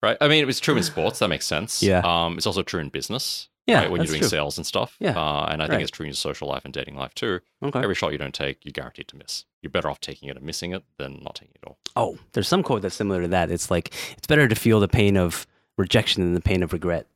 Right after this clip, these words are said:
Speaker 1: Yes, that is. I've heard that one too.
Speaker 2: Is that correct, or did I get that reversed?
Speaker 1: Yeah.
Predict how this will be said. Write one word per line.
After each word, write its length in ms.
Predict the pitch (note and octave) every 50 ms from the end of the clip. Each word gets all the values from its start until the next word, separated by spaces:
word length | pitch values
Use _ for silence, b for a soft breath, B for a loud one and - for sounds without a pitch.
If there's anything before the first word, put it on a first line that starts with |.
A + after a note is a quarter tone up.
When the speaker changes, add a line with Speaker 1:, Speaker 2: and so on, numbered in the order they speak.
| _ _ -
Speaker 1:
Yes, 560 | F#2+ F#2 F#2+ D#2+ - - - - - - - -
that 140 | - D2+ D2
is. 260 | C#2+ C#2 - - - -
I've 140 | - - - -
heard 100 | D2 D2
that 120 | D2 - -
one 120 | C2+ C#2
too. 180 | - - - D2 - _ _ -
Speaker 2:
Is 100 | E2+ D#2
that 200 | F2+ F2+ D#2+ -
correct, 300 | - F#2 G2 A#2 - F#2
or 80 | E2+
did 140 | E2 E2+ E2+
I 60 | F2
get 120 | E2+ F#2 -
that 140 | F2 D#2+
reversed? 420 | D#2 D#2+ D#2 D#2+ D#2+ D#2+ - - -
Speaker 1:
Yeah. 100 | - E2